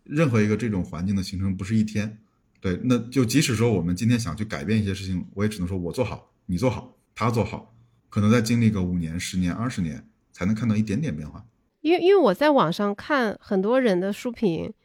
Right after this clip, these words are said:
Speaker 2: 其实大家的反应也是觉得韩炳哲讲得很对，很有道理，就是现在大家过度积极、过度内卷，然后发完这些评论之后，自己继续去卷自己，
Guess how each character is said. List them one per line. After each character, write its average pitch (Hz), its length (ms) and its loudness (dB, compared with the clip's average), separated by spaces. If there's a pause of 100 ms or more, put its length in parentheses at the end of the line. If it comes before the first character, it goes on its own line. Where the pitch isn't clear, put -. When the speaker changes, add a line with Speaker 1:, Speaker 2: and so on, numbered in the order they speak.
(220)
Speaker 2:
其 - 160 -4
实 339 100 4
大 320 240 4
家 302 160 4
的 302 160 4
反 165 280 2
应 208 120 4
也 180 180 0
是 208 280 -2
觉 190 200 -4
得 202 360 -2
韩 - 180 -2
炳 214 120 6
哲 185 120 -2
讲 185 180 -2
得 180 60 -4
很 175 180 -2
对， 202 220 -2
很 185 160 0
有 185 100 0
道 196 280 0
理， 165 200 -4 (540)
就 202 120 -6
是 196 220 0
现 202 160 0
在 214 60 2
大 202 120 0
家 208 120 2
过 214 120 0
度 208 140 -2
积 196 200 -10
极、 170 180 -6
过 196 160 -6
度 196 100 0
内 202 180 2
卷， 175 300 -6 (340)
然 190 140 0
后 208 80 4
发 233 240 2
完 214 140 6
这 202 80 2
些 214 100 2
评 196 160 0
论 190 160 2
之 196 120 -2
后， 196 160 2
自 190 160 -8
己 196 120 0
继 202 160 -8
续 190 140 -8
去 185 120 -10
卷 165 260 -6
自 170 160 -14
己， - 200 -18